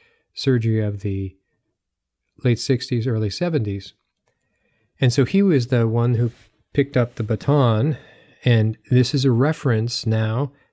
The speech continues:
to the low carb way of looking at the ketogenic diet. These were uncoupled, if you were. So it's now low carb diet leads to weight loss,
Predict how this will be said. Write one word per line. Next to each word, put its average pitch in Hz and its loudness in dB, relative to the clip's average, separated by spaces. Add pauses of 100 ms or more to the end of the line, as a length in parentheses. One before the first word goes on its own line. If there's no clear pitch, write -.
(100)
to 113 2 (180)
the 113 0
low 113 2 (160)
carb 127 0 (1080)
way 113 4 (200)
of 107 -2
looking 117 2
at 107 -2
the 107 -6
ketogenic 104 -2
diet. 95 -4 (380)
These 135 2
were 117 0
uncoupled, 131 0 (120)
if - -2
you 104 -2
were. 92 -10 (480)
So - 0
it's 107 -2
now 131 0
low 127 4
carb 120 0 (400)
diet 113 2 (340)
leads 113 -2
to 117 -2
weight 113 0
loss, 104 0